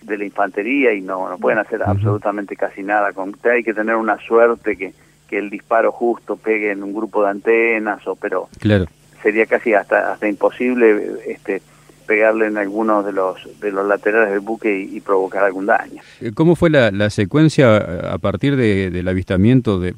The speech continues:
Speaker 2: por parte de ustedes y de los, eh, observadores adelantados de, de la, de los buques en el estrecho?
Speaker 1: Era una mañana con mucha bruma, el veintiuno de mayo,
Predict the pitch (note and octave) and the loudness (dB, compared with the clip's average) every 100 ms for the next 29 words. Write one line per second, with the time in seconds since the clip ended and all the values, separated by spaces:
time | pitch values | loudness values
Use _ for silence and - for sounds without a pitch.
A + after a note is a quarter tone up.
0 | - F2+ E2 G#2+ G2 G2+ F#2 F2+ - A#2+ | -8 -8 -2 0 0 0 0 -2 -2 0
1 | A#2 G2 - E2 E2 E2 E2+ D#2+ - - | 2 -2 -4 -8 -6 -8 -8 -8 -10 -12
2 | F2 E2+ D#2+ - E2 F2+ A2 G2 F2+ F#2 | -10 -8 -10 -10 -6 -2 -2 -2 -2 -2
3 | F2 F2 A#2 A#2+ G2 F2 E2 D#2+ D2+ E2 | -2 -2 0 0 0 -2 -4 -8 -10 -8
4 | D#2 D2+ E2 - - E2+ E2 E2 - - | -8 -8 -10 -10 -8 -6 -4 -6 -6 -4
5 | F2 F2 B2 A#2 F2+ F2+ F2 E2+ - F2 | -2 2 0 2 -2 0 -2 -4 -6 -8
6 | - - _ _ _ _ - D3 C#3 A#2 | -10 -18 _ _ _ _ -10 -4 0 0
7 | A2 G#2 - B2+ - D3+ C3+ B2 C#3 D3 | 0 -4 -10 -16 -4 0 0 0 0 -2
8 | B2 A#2+ C#3+ D#3 C#3 C3+ D#3 B2 A#2 A2+ | -2 -4 -2 0 -2 0 0 0 -2 -4
9 | A2 C#3 C3+ A#2+ A#2+ C3 C3 C3 | -4 -4 -2 -2 -2 -4 -4 -10